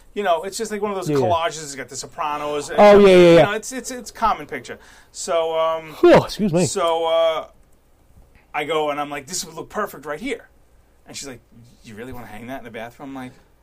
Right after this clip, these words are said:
Speaker 1: "Yeah."
Speaker 2: So while you're
Speaker 1: She's
Speaker 2: pooping,
Speaker 1: like,
Speaker 2: you're staring
Speaker 1: well, no,
Speaker 2: at by
Speaker 1: she,
Speaker 2: nineteen
Speaker 1: yeah,
Speaker 2: men?
Speaker 1: but so she goes, uh, "Well, what about, like, the steam from the shower?" I go, "When we,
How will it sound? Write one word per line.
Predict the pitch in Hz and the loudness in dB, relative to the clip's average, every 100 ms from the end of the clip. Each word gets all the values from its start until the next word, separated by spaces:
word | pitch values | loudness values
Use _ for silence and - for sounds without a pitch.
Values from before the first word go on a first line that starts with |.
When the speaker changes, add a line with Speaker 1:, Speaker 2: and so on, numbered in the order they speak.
| _ | _
Speaker 1:
"Yeah." | - 226 - _ | -6 -6 -6 _
Speaker 2:
So | 123 | -2
while | 117 | 0
you're | 107 | 0
Speaker 1:
She's | - | 2
Speaker 2:
pooping, | 123 123 | 2 2
Speaker 1:
like, | |
Speaker 2:
you're | 120 | -2
staring | 101 - 117 113 | -2 -4 -2 0
Speaker 1:
well, | 117 | 0
no, | |
Speaker 2:
at | 104 | 2
by | 110 | 0
Speaker 1:
she, | |
Speaker 2:
nineteen | 107 110 110 104 - | 0 -2 -2 -4 -4
Speaker 1:
yeah, | 113 | -4
Speaker 2:
men? | 120 | -4
Speaker 1:
but | 190 | -6
so | 220 | -8
she | 214 196 | -10 -8
goes, | 202 190 - | -6 -6 -6
uh, | 196 180 _ _ _ _ - | -8 -8 _ _ _ _ -14
"Well, | 220 | -10
what | 233 240 | -6 -6
about, | 233 233 | -6 -10
like, | 220 208 | -12 -14
the | 214 | -14
steam | - 233 226 214 | -12 -12 -10 -12
from | 185 180 | -14 -18
the | |
shower?" | 180 214 196 175 | -14 -10 -8 -8
I | 160 | -10
go, | 156 - _ _ _ _ _ 151 139 151 | -16 -20 _ _ _ _ _ _ -20 _
"When | 202 240 220 _ | -10 -10 -12 _
we, | 202 | -18